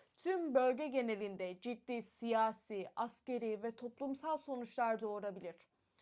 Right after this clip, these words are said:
H T Ş'nin liderliğindeki bir Suriye, Taliban yönetimine benzer bir şeriat devleti haline gelebilir. Örgütün geçmişte azınlıklara yönelik baskıcı tutumu göz önüne alındığında,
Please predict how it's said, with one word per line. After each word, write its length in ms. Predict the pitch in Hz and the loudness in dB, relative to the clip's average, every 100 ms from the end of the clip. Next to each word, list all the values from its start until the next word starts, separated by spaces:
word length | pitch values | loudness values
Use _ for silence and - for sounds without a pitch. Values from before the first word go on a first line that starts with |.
| - _ | -20 _
H 200 | 277 277 | 0 0
T 160 | 302 277 | -2 -6
Ş'nin 460 | 330 311 339 311 | -6 -4 -4 -2
liderliğindeki 840 | 277 254 254 247 254 247 247 277 247 | 0 4 4 4 0 -4 -6 -6 -4
bir 100 | 240 | -6
Suriye, 600 | - 285 311 220 180 - _ _ | -8 -8 -2 0 -2 -4 _ _
Taliban 400 | 269 285 294 277 | 2 4 2 2
yönetimine 720 | 254 247 233 - 254 247 226 | 2 0 -4 -4 -2 0 0
benzer 500 | 226 220 247 247 233 | 0 0 2 2 2
bir 80 | 226 | -4
şeriat 560 | - 220 226 240 247 | -4 -2 0 0 0
devleti 400 | 240 214 220 220 | 0 0 -2 0
haline 320 | 220 208 208 | 0 0 -2
gelebilir. 600 | 196 202 202 190 180 - - _ _ _ - - | -4 -4 -4 -6 -8 -8 -18 _ _ _ -20 2
Örgütün 600 | 240 247 240 247 240 226 | 4 6 2 -4 -4 0
geçmişte 520 | 220 214 233 - 269 | 0 0 -6 -4 -2
azınlıklara 680 | 226 196 220 208 202 240 285 | -2 -2 -4 -4 -4 -4 -2
yönelik 460 | 262 220 214 208 | -2 -2 -2 -2
baskıcı 480 | 208 202 - 233 269 | -4 -6 -6 -6 -6
tutumu 380 | - - 220 208 | -8 -6 -6 -2
göz 180 | 226 220 | -2 -2
önüne 240 | 214 208 | -4 -2
alındığında, 720 | 196 196 196 208 208 220 196 | -4 -4 -4 -4 -4 -4 -6